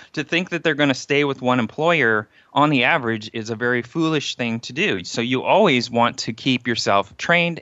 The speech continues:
educated, and, and focused. Also, networks. Uh, people have to do a better job networking. I'm not talking about Facebook. I'm talking about getting out there and meeting people that are successful in business, successful in the field you're in.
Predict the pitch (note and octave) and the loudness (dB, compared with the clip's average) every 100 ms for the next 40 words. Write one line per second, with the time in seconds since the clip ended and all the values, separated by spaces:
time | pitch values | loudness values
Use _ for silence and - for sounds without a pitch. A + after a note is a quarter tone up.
0 | - B2+ B2+ - B2+ B2 B2 B2+ - - | -2 -2 -2 -6 -4 -2 -4 -6 -20 -20
1 | - - B2 A#2+ A#2+ A2 - B2+ B2 D2+ | -16 -2 -2 0 -4 -6 0 0 0 -12
2 | - - _ _ _ _ _ _ _ _ | -12 -16 _ _ _ _ _ _ _ _
3 | - E3 A3+ - C3 A#2 G#3 E3+ B2 - | -4 -2 -2 -2 -2 2 2 2 -2 -4
4 | - - A#2+ A#2 - A#3+ C#4+ F3 C3 E3+ | -14 -6 0 0 0 -2 2 2 2 0
5 | - B2+ C3+ C3 A2 A2+ B2 C3 A#2+ A2+ | -2 -8 -6 -4 -4 0 0 0 2 2
6 | A2 B2 G#2+ G#2+ G#2 G#2 F#2+ _ - - | 0 -4 -2 -6 -8 -12 -12 _ -20 -16
7 | - C3+ E3+ B2+ E3 D#3 C3 G#2 - C3+ | -6 -2 -2 -2 -4 -2 0 0 -2 -4
8 | C#3 - G#2+ G#2 B2 D3 D#3+ D3 A#2+ G2+ | -4 -4 -4 -2 -4 0 -2 0 2 0
9 | - - - A2 D3+ F3 D#3 C#3+ C3 D3 | -2 -12 -20 -6 -4 -2 0 0 0 -2
10 | C#3 C#3 - A2+ G#2+ B2 C3+ C#3 D3 C3 | 0 -2 -2 -4 -2 0 -2 -2 -4 -2
11 | C#3 B2+ A#2 G#2+ G#2+ F#2 - - A#2+ - | 0 0 2 2 2 -2 -10 -10 -8 -4
12 | D3+ C#3+ - D#3+ D3+ C3+ A#2+ A#2 B2 A#2 | 0 0 -2 -6 -4 -2 -4 -2 -6 -6
13 | - - B2 - C#3 C#3+ - D3+ C3+ A#2+ | -10 -12 -8 -2 -2 -2 -4 -2 -2 -4
14 | B2 B2 A#2 A2 A2 G#2+ | -2 -2 -2 -6 -4 -4